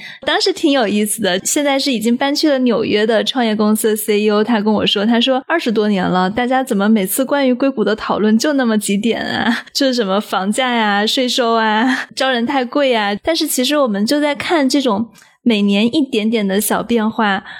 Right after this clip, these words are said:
好像真的就汇聚成一种大的变化了。美国的各个工业城市都开始复苏了，中国也在发生同样的事情。就比如说我们最近看很火的一家新能源公司蔚来，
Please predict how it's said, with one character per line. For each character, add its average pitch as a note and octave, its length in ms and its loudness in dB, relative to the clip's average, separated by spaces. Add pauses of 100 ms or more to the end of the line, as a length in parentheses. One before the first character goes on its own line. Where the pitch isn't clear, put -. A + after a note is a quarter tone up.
(100)
好 - 120 -2
像 B3 200 0
真 D#4 120 0
的 F4 140 2
就 B3 160 0
汇 B3 180 0
聚 A3 140 -2
成 G#3 220 0
一 F#3+ 40 2
种 G3 200 -2
大 G#3 200 0
的 F3+ 120 0
变 F#3 220 -2
化 - 260 -2
了。 D#3+ 240 -2 (180)
美 F#3 140 0
国 F3+ 160 0
的 F#3+ 100 0
各 A3 220 0
个 G3 160 2
工 G#3+ 200 2
业 G#3+ 140 2
城 G3 220 0
市 F3+ 160 0
都 G3 160 -2
开 G#3+ 160 -2
始 G#3+ 120 -2
复 G3 220 -2
苏 F#3+ 300 2
了， G3 160 0 (240)
中 D#4+ 240 0
国 - 400 -2 (160)
也 G3+ 120 -2
在 G3+ 140 0
发 G#3+ 160 0
生 G#3 160 2
同 - 220 -2
样 E3+ 120 0
的 E3+ 80 -2
事 - 200 -2
情。 - 240 -4 (200)
就 A3+ 180 0
比 G#3+ 100 -4
如 E3+ 140 0
说 G#3 260 2
我 G3 80 2
们 F3+ 220 0
最 A#3 180 0
近 G#3+ 320 0
看 A3 240 0
很 G#3 220 2
火 G3+ 180 -2
的 E3+ 100 0
一 E3+ 40 0
家 G3 180 0
新 G3+ 180 0
能 G3 160 2
源 F3+ 160 2
公 G3 200 2
司 G#3 240 0
蔚 A#3 180 2
来， F3 400 -2